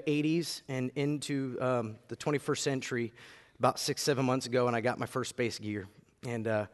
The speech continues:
I've got an iPad now and an iPhone. And like many of you, my iPhone owns me. And, uh, my wife is often saying to me, "Put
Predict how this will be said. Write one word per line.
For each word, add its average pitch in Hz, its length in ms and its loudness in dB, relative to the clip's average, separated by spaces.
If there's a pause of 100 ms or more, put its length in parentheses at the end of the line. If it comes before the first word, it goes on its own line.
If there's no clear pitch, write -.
(720)
I've 120 80 2
got 123 140 6
an 127 80 6
iPad 143 320 6
now 143 180 6
and 131 100 4
an 117 140 2
iPhone. 107 360 -4 (120)
And 123 340 0
like 131 240 4
many 135 200 2
of 120 80 -2
you, 139 160 0
my 139 260 2
iPhone 135 300 0
owns 117 280 -2
me. 95 220 -8 (200)
And, 120 240 -6
uh, 113 100 0
my 113 120 0
wife 127 260 2
is 120 100 -2
often 123 300 0
saying 123 240 -2
to 117 40 -2
me, 120 140 -2
"Put 151 320 2